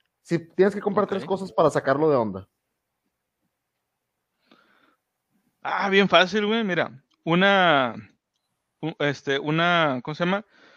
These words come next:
Speaker 2: Una maleta, una maleta grande, una
Speaker 1: Ujú.
Speaker 2: maleta grande.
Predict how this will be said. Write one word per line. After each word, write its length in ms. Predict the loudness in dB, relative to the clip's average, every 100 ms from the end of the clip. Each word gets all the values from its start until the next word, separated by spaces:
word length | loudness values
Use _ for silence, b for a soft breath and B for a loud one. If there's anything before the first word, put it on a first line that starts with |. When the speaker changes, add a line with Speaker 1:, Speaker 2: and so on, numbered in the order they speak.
| b b b 0
Speaker 2:
Una 140 | 4
maleta, 520 | 6 6 4 4 0 _
una 120 | 0
maleta 280 | 2 2 -2
grande, 400 | -2 -2 -2 -8 _ _ _ _ _ _ -6
una 140 | -2
Speaker 1:
Ujú. 60 | -2
Speaker 2:
maleta 180 | -2 -4
grande. 380 | -4 -6 -8